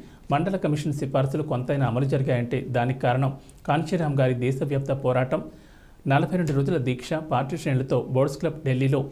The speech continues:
అందుకే ఇరవై ఏడు శాతం అమల్లోకి వచ్చింది. రిజర్వేషన్లు యాభై శాతం పెంచడానికి వీల్లేదని ఇచ్చిన సుప్రీంకోర్టు తీర్పును కాదని, నేను మూడు శాతం కూడా పేదలు లేని ఓసీలకు పది శాతం ఈడబ్ల్యూఎస్ రిజర్వేషన్లు ఇచ్చారు.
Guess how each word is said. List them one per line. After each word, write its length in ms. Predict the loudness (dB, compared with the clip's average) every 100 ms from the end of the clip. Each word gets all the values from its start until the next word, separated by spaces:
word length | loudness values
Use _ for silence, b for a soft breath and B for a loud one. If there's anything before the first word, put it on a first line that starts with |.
| -2
అందుకే 300 | -2 0 -2
ఇరవై 300 | -2 0 2
ఏడు 100 | 2
శాతం 260 | 2 0
అమల్లోకి 320 | 0 0 0 -2
వచ్చింది. 280 | -2 -2 -2 0
రిజర్వేషన్లు 500 | 4 6 4 0 0
యాభై 320 | 4 4 2
శాతం 300 | 0 0 0
పెంచడానికి 440 | 0 -2 -2 -2 0
వీల్లేదని 420 | 2 2 2 0
ఇచ్చిన 160 | 0
సుప్రీంకోర్టు 560 | -2 -2 -2 -2 -2 0
తీర్పును 360 | 0 0 -2 0
కాదని, 360 | 2 2 0 0 B B B B
నేను 200 | 0 2
మూడు 240 | 2 4 4
శాతం 300 | 2 0 0
కూడా 220 | 2 2
పేదలు 380 | 2 0 0 0
లేని 220 | 2 2
ఓసీలకు 500 | 2 2 2 0 0
పది 240 | 0 0 0
శాతం 380 | 0 0 -2 0
ఈడబ్ల్యూఎస్ 460 | 0 0 0 0 0
రిజర్వేషన్లు 520 | 0 2 2 0 -2
ఇచ్చారు. 320 | -2 -2 -2